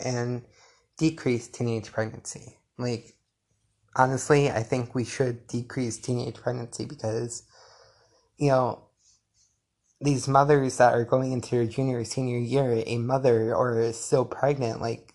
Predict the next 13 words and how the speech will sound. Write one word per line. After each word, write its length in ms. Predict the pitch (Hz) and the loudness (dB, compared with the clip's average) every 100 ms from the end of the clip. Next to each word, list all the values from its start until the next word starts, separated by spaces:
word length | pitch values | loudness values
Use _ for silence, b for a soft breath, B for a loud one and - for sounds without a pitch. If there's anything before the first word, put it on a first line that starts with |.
| _ _ | _ _
it's 240 | 131 123 | -8 -6
gonna 200 | - 143 | 0 0
be 120 | 127 113 | 0 -4
hard 320 | - 123 127 | -2 -2 0
for 160 | 120 | 2
them 200 | 113 117 | 2 2
because 600 | 113 110 117 110 107 - - _ _ _ _ _ _ _ _ _ b b b b b - | -4 -6 -2 -2 -4 -8 -16 _ _ _ _ _ _ _ _ _ b b b b b -2
it's 200 | 127 - | -2 -2
very 300 | - 135 139 | 2 4 4
hard 340 | 113 127 123 | 4 4 2
to, 340 | - 120 113 113 | -2 -2 -2 -4
you 100 | 123 | -2
know, 380 | 127 113 110 101 | 0 0 -2 -8